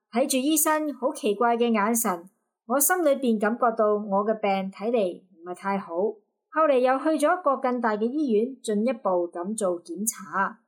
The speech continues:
嗰個醫院嘅醫生診斷我胰腺佔位性病變。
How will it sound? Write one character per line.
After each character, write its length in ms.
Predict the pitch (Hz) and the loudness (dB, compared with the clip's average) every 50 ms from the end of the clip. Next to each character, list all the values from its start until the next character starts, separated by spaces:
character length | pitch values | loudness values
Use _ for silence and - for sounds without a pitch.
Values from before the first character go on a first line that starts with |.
| _ | _
嗰 100 | - 240 | -2 0
個 120 | 247 277 269 | 2 2 2
醫 240 | 254 302 320 254 | 2 2 0 2
院 140 | 247 269 277 | 2 0 2
嘅 80 | 269 269 | 2 2
醫 180 | 262 269 302 | 2 2 0
生 180 | 294 285 294 294 | 2 2 2 0
診 220 | 294 294 247 269 | 0 -2 -4 -4
斷 260 | 254 269 247 226 220 214 | -2 0 0 0 0 0
我 340 | 208 202 202 214 226 220 - _ _ _ _ _ _ _ - | 2 2 2 2 2 0 -4 _ _ _ _ _ _ _ -8
胰 240 | 214 208 220 233 247 | -2 0 2 2 2
腺 420 | 226 - 302 302 294 294 294 285 277 - | 2 2 2 2 2 2 0 -2 -6 -4
佔 340 | - 285 294 294 285 285 262 247 | -2 0 0 0 0 0 2 2
位 180 | 226 240 311 | 2 2 2
性 460 | 320 - - 269 254 247 240 240 233 | 2 0 2 2 0 0 0 -2 -4
病 340 | 233 - 202 190 185 185 185 185 | -4 -2 -2 -2 -2 -2 -4 -4
變。 520 | - 208 202 220 240 247 214 196 - - | -2 -2 0 2 2 2 0 -2 -6 -12